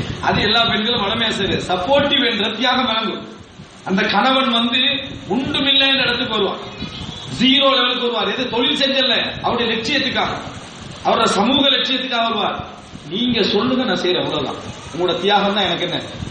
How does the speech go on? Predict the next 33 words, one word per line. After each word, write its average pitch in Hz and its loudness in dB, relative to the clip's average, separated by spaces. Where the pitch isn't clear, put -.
முக்கியம் 214 0
என்று 202 2
சில 190 4
பெண்கள் 196 2
இருப்பார். 131 -4
அதே 254 2
போல 294 4
மனைவி, 254 2
மனைவி 285 4
ஒரு 247 4
லட்சியத்தை 262 2
அடைவதற்காக 233 2
ஒரு 208 0
படிச்சுக்கிட்டு 202 2
இருப்பாங்க. 123 0
அதாவது 226 4
ஏதோ 247 2
ஒரு 294 4
சமூக 247 2
உணர்வுக்காக, 233 0
சும்மா 254 0
ஒரு 202 0
படிப்புல 226 2
முன்னேறி 226 2
பட்டம் 214 2
எடுக்க 214 2
கொடுக்கறது 190 4
இல்ல, - 0
ஒரு 269 4
சமூக 254 2
ரீதியான 269 2
ஒரு 233 0
விஷயத்துக்காக. 214 -2